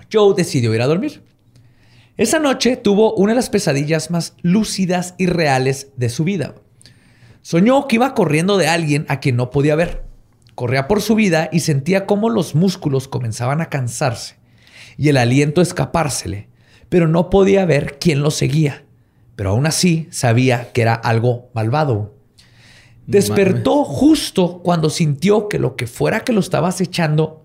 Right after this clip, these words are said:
Speaker 1: le iba a dar alcance.
Speaker 2: Mm.
Speaker 1: El pánico de la pesadilla era tan real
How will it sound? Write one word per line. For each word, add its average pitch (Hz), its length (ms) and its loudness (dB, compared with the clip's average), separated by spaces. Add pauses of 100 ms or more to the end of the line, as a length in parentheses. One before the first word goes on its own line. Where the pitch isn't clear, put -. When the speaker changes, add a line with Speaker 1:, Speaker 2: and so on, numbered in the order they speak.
(100)
Speaker 1:
le 139 100 -2
iba 131 120 0
a 131 40 0
dar 131 120 0
alcance. 151 560 -6 (480)
Speaker 2:
Mm. 98 140 -10 (500)
Speaker 1:
El 110 160 0
pánico 247 400 0
de 233 80 4
la - 140 0
pesadilla 143 640 0
era 156 200 0
tan 240 140 0
real 143 460 0